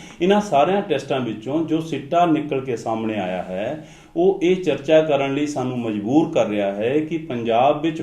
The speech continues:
ਹੁਣ ਹੋਮੋਸੈਕਸੁਅਲ ਸੰਬੰਧ, ਯਾਨੀ ਬੰਦੇ ਦੇ ਬੰਦੇ ਨਾਲ ਸਰੀਰਕ ਸੰਬੰਧ, ਏਡਜ਼ ਵਰਗੀ ਬਿਮਾਰੀ ਨੂੰ ਲਗਾਤਾਰ ਵਧਾ ਰਹੇ ਹਨ। ਗੱਲ ਪੰਜਾਬ ਦੀ ਵਿੱਚ ਅਸੀਂ ਤੁਹਾਡੇ ਨਾਲ ਇਹ ਗੱਲ ਵੀ ਸਾਂਝੀ ਕਰਨਾ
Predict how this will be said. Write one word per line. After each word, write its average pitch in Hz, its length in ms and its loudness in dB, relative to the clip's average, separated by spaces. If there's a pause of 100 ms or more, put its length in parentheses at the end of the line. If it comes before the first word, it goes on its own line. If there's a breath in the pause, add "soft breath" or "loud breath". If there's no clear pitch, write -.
ਹੁਣ 143 140 0
ਹੋਮੋਸੈਕਸੁਅਲ 143 1080 -2
ਸੰਬੰਧ, 117 460 -2 (540 soft breath)
ਯਾਨੀ 156 300 4
ਬੰਦੇ 135 500 2
ਦੇ 160 200 0
ਬੰਦੇ 127 440 2
ਨਾਲ 143 320 4
ਸਰੀਰਕ 147 480 0
ਸੰਬੰਧ, 107 420 -4 (460 loud breath)
ਏਡਜ਼ 156 400 4
ਵਰਗੀ 135 380 -2
ਬਿਮਾਰੀ 110 460 -2
ਨੂੰ 127 280 -4
ਲਗਾਤਾਰ 110 600 2
ਵਧਾ 117 280 0
ਰਹੇ 82 160 -10
ਹਨ। - 140 -20 (640)
ਗੱਲ 117 260 -2
ਪੰਜਾਬ 117 500 2
ਦੀ 135 100 -4
ਵਿੱਚ 147 420 -4 (320 loud breath)
ਅਸੀਂ 156 180 4
ਤੁਹਾਡੇ 139 300 4
ਨਾਲ 147 300 4 (120)
ਇਹ 143 200 -4
ਗੱਲ 139 200 4
ਵੀ 170 120 2
ਸਾਂਝੀ 131 320 -2
ਕਰਨਾ 107 360 -2